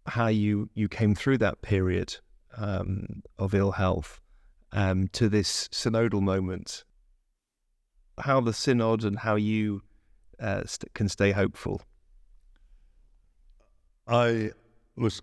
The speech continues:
Speaker 2: kept hopeful, uh, partly, largely by my friends and my brethren. It was an extraordinary amount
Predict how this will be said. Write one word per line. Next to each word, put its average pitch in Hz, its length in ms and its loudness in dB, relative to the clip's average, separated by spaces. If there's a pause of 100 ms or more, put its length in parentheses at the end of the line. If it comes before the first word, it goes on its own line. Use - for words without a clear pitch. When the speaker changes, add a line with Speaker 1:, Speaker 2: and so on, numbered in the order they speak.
(100)
Speaker 2:
kept - 340 -2
hopeful, 104 600 0 (800)
uh, 98 260 6 (240)
partly, 98 720 2 (920)
largely 101 540 2
by 98 500 2
my 90 200 2
friends 92 540 0
and 90 140 2
my 85 160 2
brethren. 82 600 -2
It 82 160 -6
was 101 200 -2
an 110 80 4
extraordinary 90 960 0 (760)
amount 92 500 2